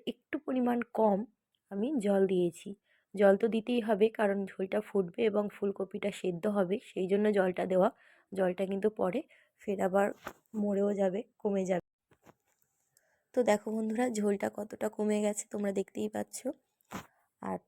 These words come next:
উম, গায়ে একদম তরকারিটা কিন্তু একদম গায়ে গায়ে হয়ে গেছে।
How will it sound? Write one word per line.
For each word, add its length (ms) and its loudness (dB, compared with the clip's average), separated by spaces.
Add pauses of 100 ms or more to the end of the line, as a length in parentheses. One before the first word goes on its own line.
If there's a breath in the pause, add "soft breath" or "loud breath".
(140)
উম, 320 -10 (100)
গায়ে 240 -2 (100)
একদম 320 -10
তরকারিটা 440 -2
কিন্তু 220 -8
একদম 240 -6
গায়ে 280 -6
গায়ে 200 0
হয়ে 200 0
গেছে। 300 -4